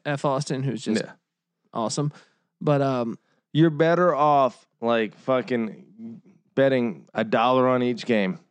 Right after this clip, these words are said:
Speaker 2: you know, and winning twenty dollars at the end than betting twenty dollars on one game and fucking, you know, having a fifty percent chance of winning it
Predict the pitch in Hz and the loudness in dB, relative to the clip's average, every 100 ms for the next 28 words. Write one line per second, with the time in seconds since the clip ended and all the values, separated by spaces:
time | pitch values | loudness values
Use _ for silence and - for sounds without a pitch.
0 | _ 113 110 101 95 _ _ _ - 110 | _ -2 0 0 -2 _ _ _ -6 -2
1 | 117 123 120 - 135 131 123 120 113 120 | 0 0 -2 0 0 2 2 2 0 0
2 | 117 117 104 95 95 110 110 110 110 92 | 2 2 0 -2 -2 0 2 0 -2 -2
3 | 127 117 117 110 104 110 107 107 98 85 | -2 2 2 2 0 0 0 0 0 0
4 | 92 - _ _ 101 104 98 95 101 87 | -4 -8 _ _ -8 -2 -2 -2 -6 -8
5 | _ _ _ _ _ _ _ _ _ 113 | _ _ _ _ _ _ _ _ _ -2
6 | 98 80 85 - _ _ _ _ _ 107 | 0 -2 -4 -16 _ _ _ _ _ -4
7 | 135 135 139 123 160 139 131 120 151 135 | -2 -2 -2 0 0 0 -2 -2 -2 0
8 | 165 160 208 143 - | -2 0 -2 -2 -4